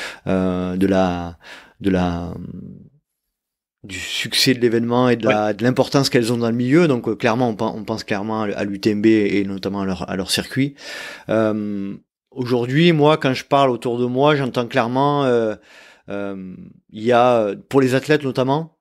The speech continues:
Speaker 1: euh, que j'ai autour de moi et avec qui je parle, euh, il y a, il y a l'U T, il y a l'U-,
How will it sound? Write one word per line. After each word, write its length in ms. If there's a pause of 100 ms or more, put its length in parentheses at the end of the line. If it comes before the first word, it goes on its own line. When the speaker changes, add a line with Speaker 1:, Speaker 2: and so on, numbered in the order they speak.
(140)
Speaker 1:
euh, 420
que 140
j'ai 100
autour 280
de 80
moi 340
et 60
avec 160
qui 100
je 80
parle, 320 (220)
euh, 260
il 100
y 80
a, 300
il 100
y 100
a 60
l'U 200
T, 100
il 100
y 60
a 80
l'U-, 220